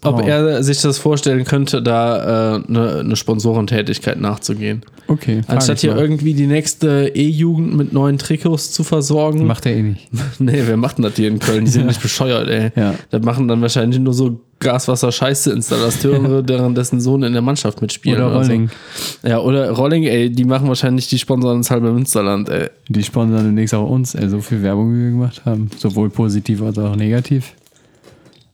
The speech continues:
Speaker 2: Mann, ist das ein Scheißbier. Rolling. Ich verschütt Rolling. <laughs>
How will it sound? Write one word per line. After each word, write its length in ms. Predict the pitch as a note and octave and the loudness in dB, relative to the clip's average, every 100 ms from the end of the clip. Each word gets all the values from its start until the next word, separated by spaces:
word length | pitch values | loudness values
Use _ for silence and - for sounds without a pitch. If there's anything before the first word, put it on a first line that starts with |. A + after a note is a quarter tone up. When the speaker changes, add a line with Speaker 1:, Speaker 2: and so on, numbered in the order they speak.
| - | -2
Speaker 2:
Mann, 300 | A2+ D#3 A#2+ | 0 2 0
ist 120 | G2 | 0
das 160 | F#2+ F#2+ - | -2 -2 -2
ein 60 | G2 | -2
Scheißbier. 720 | - F#2 F2+ - G#2 E2+ D#2+ - _ _ _ _ - | 0 0 -2 -2 0 0 -4 -10 _ _ _ _ -2
Rolling. 400 | B2 A#2+ F#2 F2+ - - _ _ _ _ _ - _ _ _ _ _ _ _ _ - - - | 0 0 0 -2 -6 -20 _ _ _ _ _ -20 _ _ _ _ _ _ _ _ -20 -20 -2
Ich 240 | G#3+ - | 0 0
verschütt 460 | - A#2+ - A2+ C3 | 0 0 0 -2 0
Rolling. 340 | F#3 F3+ F#2+ | 2 2 -2
<laughs> 40 | - | -6